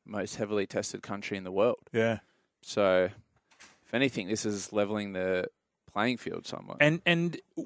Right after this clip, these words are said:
Speaker 2: okay, you, you, you enter to go into these events. Does the doctor tell you which drugs you're gonna take? Or is, is it up to you? You, is it like a menu? You go, "All right, I want this, this, this, and this," or do they go, "Nah"?
Speaker 1: Nah, it'll be, so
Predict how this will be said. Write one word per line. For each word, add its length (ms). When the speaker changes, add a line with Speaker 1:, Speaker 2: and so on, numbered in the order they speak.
Speaker 2:
okay, 320
you, 180
you, 140
you 260
enter 320
to 180
go 140
into 120
these 180
events. 420
Does 180
the 100
doctor 360
tell 260
you 160
which 260
drugs 280
you're 160
gonna 220
take? 500
Or 280
is, 200
is 140
it 80
up 100
to 80
you? 280
You, 160
is 100
it 60
like 140
a 60
menu? 320
You 100
go, 160
"All 140
right, 200
I 100
want 180
this, 220
this, 200
this, 180
and 80
this," 200
or 100
do 80
they 140
go, 140
"Nah"? 160
Speaker 1:
Nah, 440
it'll 160
be, 340
so 340